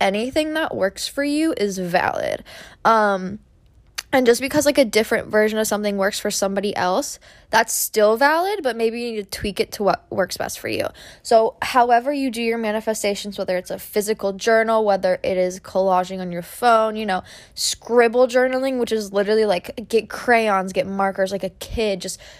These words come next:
fuck the lines, color wherever you want, write down whatever you want, draw whatever you want, very valid. I think that's a great way to do it as well.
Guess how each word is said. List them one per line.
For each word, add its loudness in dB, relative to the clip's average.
fuck 0
the 6
lines, 2
color 2
wherever 2
you -2
want, -2
write 0
down 0
whatever 0
you -2
want, -4
draw 4
whatever 0
you -2
want, -4
very 0
valid. -2
I -8
think -8
that's -8
a -8
great -2
way -4
to -6
do -8
it -6
as -12
well. -2